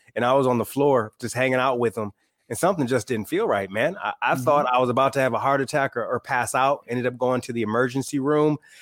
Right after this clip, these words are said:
Speaker 1: and they did every test you could think on you, boy. I wore a heart monitor for a variety of weeks, went through M R Is, cat scans, and all those things,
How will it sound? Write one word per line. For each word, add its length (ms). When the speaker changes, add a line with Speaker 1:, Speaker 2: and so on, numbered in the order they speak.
Speaker 1:
and 100
they 80
did 140
every 320
test 400
you 80
could 240
think 240
on 160
you, 80
boy. 400
I 140
wore 300
a 60
heart 300
monitor 420
for 260
a 40
variety 400
of 60
weeks, 320
went 200
through 160
M 140
R 460
Is, 100
cat 320
scans, 340
and 100
all 200
those 220
things, 480